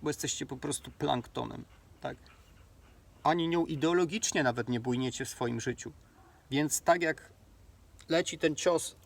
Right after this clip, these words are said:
od jubilerów, tak wy zgodnie z zasadą Aikido musicie ten cios pociągnąć dalej i wtedy ewentualnie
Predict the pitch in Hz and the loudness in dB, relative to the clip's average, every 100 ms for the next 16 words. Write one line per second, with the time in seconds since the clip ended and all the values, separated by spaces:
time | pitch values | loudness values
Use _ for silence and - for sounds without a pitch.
0 | - - - - - - - 147 151 139 | -20 -20 -20 -20 -20 -20 -6 -2 0 0
1 | 151 143 165 160 156 123 131 156 151 139 | 4 4 2 0 0 0 0 0 0 -4
2 | 123 156 151 139 131 156 139 - 135 139 | -6 -4 -2 -2 0 0 0 -2 -2 -2
3 | 170 151 147 131 143 139 135 - 139 - | -4 -4 -4 -4 -4 -4 -4 -4 -4 -6
4 | 143 151 143 127 113 131 139 143 - - | -6 -2 -2 -4 2 4 4 0 -8 -20
5 | - 139 - 160 147 131 135 135 135 147 | -18 -16 -2 -2 0 -4 -4 0 2 2
6 | 143 | -2